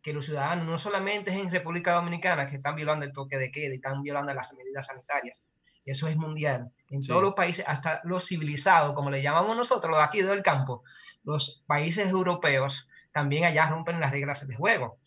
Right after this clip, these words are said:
Speaker 1: No solamente es en República Dominicana que se está dando el caso.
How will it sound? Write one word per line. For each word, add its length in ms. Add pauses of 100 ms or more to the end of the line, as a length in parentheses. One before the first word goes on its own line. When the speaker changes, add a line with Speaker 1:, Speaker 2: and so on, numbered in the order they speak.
(160)
Speaker 1:
No 120
solamente 540
es 160
en 120
República 520
Dominicana 640
que 80
se 100
está 180
dando 220
el 60
caso. 400